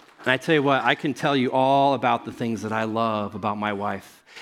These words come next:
and that I love about our family and that I love about our job and I love about all that, right? And Nikki is the highest. Nikki and Eden are the highest on those lists. As much as I love you guys, sorry, but they're higher. But guess what? There's somebody more, and that's Jesus. Who do you love most?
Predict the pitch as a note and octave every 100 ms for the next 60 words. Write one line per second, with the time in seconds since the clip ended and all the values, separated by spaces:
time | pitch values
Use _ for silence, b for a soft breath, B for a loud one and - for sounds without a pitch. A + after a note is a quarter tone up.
0 | B A#2 A2+ A2+ A2+ A2 A2 G#2+ - A#2+
1 | A2+ A2+ A2 A2 A2 A2 A2+ A2 A2+ A2
2 | G#2+ A2+ A2 A2+ G#2 G#2 A#2 A#2+ A2+ A2
3 | A#2 A2+ G#2 G#2 A2+ B2+ B B A2+ A#2+
4 | D3+ D3 A#2 A2+ - B A#2 B2 B2+ C3+
5 | B2 G#2 - C#3 C3+ B2+ C#3+ C3+ B2 A#2
6 | A2 - C3 D3 - C3 A#2+ A#2+ A2 B2+
7 | A2+ - - C3 C3 D3 B2 B2+ C3 C3
8 | C3 - B2 A#2+ G2 - A2 B2+ B2 C3
9 | A#2+ G2+ - - C3+ - C#3 A2 - B
10 | - A2 C3+ A#2 A2 G#2+ G#2 F#2 - _
11 | _ _ _ _ _ _ - G2+ - -
12 | G2 E2+ - - - _ b b b _
13 | _ _ G2 B2+ D#3 D#3+ C3+ G#2 F#2+ F2+
14 | F#2 -